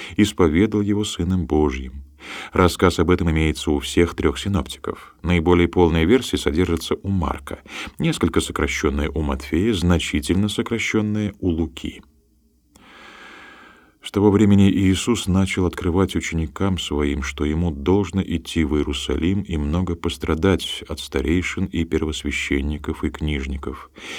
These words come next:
и быть убиту, и в третий день воскреснуть.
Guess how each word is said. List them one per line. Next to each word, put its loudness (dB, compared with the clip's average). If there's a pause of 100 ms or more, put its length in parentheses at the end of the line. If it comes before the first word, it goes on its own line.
(160)
и 0
быть 2
убиту, -4 (240)
и 4
в 2
третий 2
день 0
воскреснуть. -6